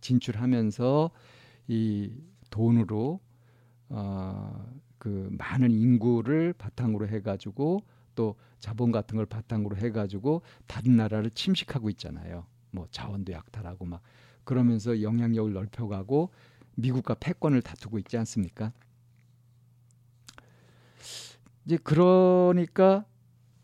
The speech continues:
지금 이제 지금 시대를 살아가는, 어, 세대들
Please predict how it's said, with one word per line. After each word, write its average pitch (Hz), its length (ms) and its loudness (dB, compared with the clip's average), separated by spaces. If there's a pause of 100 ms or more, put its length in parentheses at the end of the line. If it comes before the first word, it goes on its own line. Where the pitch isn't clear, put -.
(200)
지금 151 460 4
이제 104 400 0
지금 139 260 2
시대를 143 400 0
살아가는, 147 840 0 (340)
어, 95 600 -6 (2250)
세대들 123 600 2